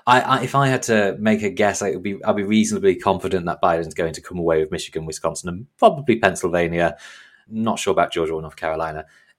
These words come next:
The polls predicted Biden would win these three Rust Belt states, but the margin by which Biden will win them will be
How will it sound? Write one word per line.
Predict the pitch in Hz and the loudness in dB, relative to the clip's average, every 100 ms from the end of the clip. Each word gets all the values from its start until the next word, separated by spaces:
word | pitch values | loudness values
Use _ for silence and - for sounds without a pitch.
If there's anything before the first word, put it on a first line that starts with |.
| _ | _
The | 120 | 2
polls | 113 151 156 131 | 6 8 8 8
predicted | - 110 107 - 98 87 - - _ - | 4 2 2 6 6 6 0 -16 _ 2
Biden | 101 95 90 87 | 6 8 6 0
would | 85 | 0
win | 82 90 82 | 4 2 2
these | 78 78 - | -2 -4 -6
three | - 85 | -4 -4
Rust | 78 78 - | -2 -6 -8
Belt | 78 - | -10 -8
states, | - - - - _ _ _ - | -6 -6 -8 -16 _ _ _ -6
but | 95 | 2
the | 95 | 2
margin | 98 107 107 95 98 92 | 6 6 6 4 2 4
by | 90 | 4
which | 87 85 - | 4 2 2
Biden | 87 85 | 2 2
will | 85 82 | -2 0
win | 82 82 | -2 -2
them | 80 | -6
will | 78 78 | -6 -6
be | 80 76 | -6 -8